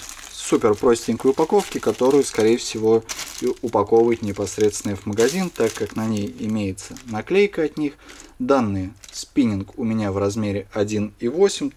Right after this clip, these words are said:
то есть это самый маленький размер. Есть также два и один, два и четыре, два и семь и трёхметровый спиннинг. Это именно не многочастное удилище, они позиционируют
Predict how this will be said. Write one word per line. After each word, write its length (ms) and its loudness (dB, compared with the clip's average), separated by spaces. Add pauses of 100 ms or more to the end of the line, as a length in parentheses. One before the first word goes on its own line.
(160)
то 160 4
есть 260 -2
это 300 0 (100)
самый 460 -2
маленький 400 0
размер. 420 2
Есть 380 -2
также 320 -2
два 340 4
и 40 2
один, 420 -4
два 200 4
и 100 0
четыре, 540 0 (460)
два 300 6
и 80 4
семь 480 0 (300)
и 400 0
трёхметровый 1200 4 (380)
спиннинг. 720 -2
Это 280 2
именно 520 -2
не 460 -6
многочастное 760 -4
удилище, 560 -4
они 280 -4
позиционируют 880 -2